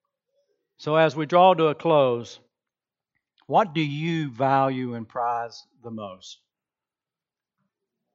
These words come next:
What would it be? For Shimei, it was two slaves and a donkey.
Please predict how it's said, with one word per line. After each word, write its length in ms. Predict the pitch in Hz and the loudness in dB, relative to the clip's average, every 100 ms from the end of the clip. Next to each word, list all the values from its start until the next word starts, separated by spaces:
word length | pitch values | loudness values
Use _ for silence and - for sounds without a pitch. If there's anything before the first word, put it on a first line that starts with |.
| _ _ _ | _ _ _
What 240 | - 185 202 | -4 -4 -2
would 160 | 175 | -2
it 100 | 165 | -2
be? 300 | 139 135 110 92 _ _ _ _ _ _ _ _ _ _ _ _ _ _ _ _ _ _ _ _ _ _ | -2 -4 -4 -10 _ _ _ _ _ _ _ _ _ _ _ _ _ _ _ _ _ _ _ _ _ _
For 160 | - 156 | -8 -6
Shimei, 1000 | - - - 139 156 202 165 131 127 143 | -8 -12 -12 -2 4 4 4 2 0 -2
it 140 | 139 139 | -4 -6
was 260 | 131 - - | -10 -12 -14
two 120 | - | -10
slaves 520 | 185 208 220 - - _ _ _ _ _ _ _ _ _ _ _ _ _ _ _ _ _ _ - | -8 -8 -8 -10 -20 _ _ _ _ _ _ _ _ _ _ _ _ _ _ _ _ _ _ -12
and 120 | 131 | -6
a 20 | |
donkey. 380 | 139 175 - | -2 -2 -2